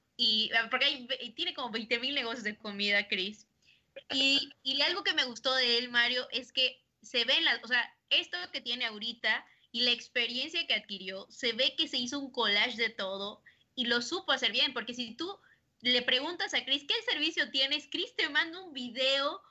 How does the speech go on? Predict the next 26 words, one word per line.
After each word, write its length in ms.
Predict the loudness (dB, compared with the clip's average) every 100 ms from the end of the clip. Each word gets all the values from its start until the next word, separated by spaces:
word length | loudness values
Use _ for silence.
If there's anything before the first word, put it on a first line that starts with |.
| _ _ -2
con 220 | 0 2
el 160 | 4
ambiente, 920 | 6 4 0 -8 -4 -2 -2 -4 -4 -4
con 220 | -6 -2
todo 220 | 2 2
lo 120 | 2
que 80 | 0
está 160 | -2 -2
incluido, 1120 | -4 -4 -4 -2 0 2 2 2 2 2 2
cuánto 360 | 2 2 0 2
te 100 | 4
va 120 | 4
a 120 | 2
costar, 600 | -6 -10 -2 2 4 2 -2 -8
que 140 | -8 -6
si 100 | -2
quieres 260 | 2 2 2
regional, 540 | -2 -2 -2 2 2
que 100 | 0
si 80 | -2
quieres 220 | -2 0
para 200 | -4 -4
quince, 300 | -4 -4 -2
para 180 | -2 -4
cincuenta 440 | -6 -6 -2 -2
personas, 520 | -2 0 0 4 2